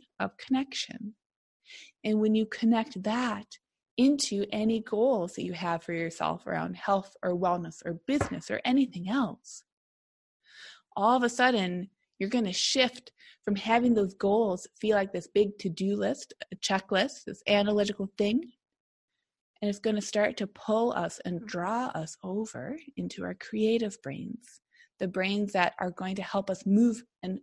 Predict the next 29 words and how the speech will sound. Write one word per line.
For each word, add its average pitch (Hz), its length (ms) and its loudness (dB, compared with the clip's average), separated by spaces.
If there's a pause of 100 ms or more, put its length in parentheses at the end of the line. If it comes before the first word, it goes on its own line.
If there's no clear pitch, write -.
fulfill 226 680 -2
and 185 240 -4
be 254 440 4
the 170 100 -4
goals, - 400 -2
be 247 240 6
the 403 100 2
person 170 360 -4
who 180 140 -4
wakes 165 280 2
up - 200 0
earlier, - 460 -4 (520)
not 226 200 6
because 220 300 -2
it's 190 240 -4
this - 200 -8
thing 208 320 0
that 190 140 -2
you're 180 120 -4
gonna 175 220 -4
do, 262 320 0
but 185 140 -8
because 180 300 -4
being 240 400 0
that 175 200 -2
person 185 540 -4
feels 277 280 0
so 185 100 -6
fulfilling. - 600 -4